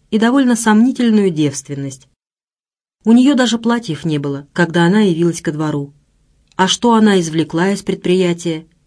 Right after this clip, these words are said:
Титулы графини фон Вюрбен, графини Урах, супруги обергофмейстера, превосходительства, супруги председателя Совета Министров. Кроме того,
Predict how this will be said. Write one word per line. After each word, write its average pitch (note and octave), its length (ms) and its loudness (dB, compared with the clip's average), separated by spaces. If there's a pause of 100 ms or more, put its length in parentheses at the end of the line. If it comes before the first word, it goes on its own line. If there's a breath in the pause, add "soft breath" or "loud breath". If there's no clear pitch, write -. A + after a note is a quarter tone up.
(500)
Титулы A#3 420 2
графини G3 600 2
фон F#3+ 300 0
Вюрбен, D#3 520 -2 (160 soft breath)
графини A3+ 680 2
Урах, D#3 480 -2 (380)
супруги A3+ 640 0 (100)
обергофмейстера, G3 1120 0 (100)
превосходительства, E3 1040 -4 (220)
супруги A3+ 540 -2
председателя G#3 640 -2
Совета F3+ 380 -2
Министров. E3+ 640 -2 (500)
Кроме B3+ 260 2
того, A3+ 440 0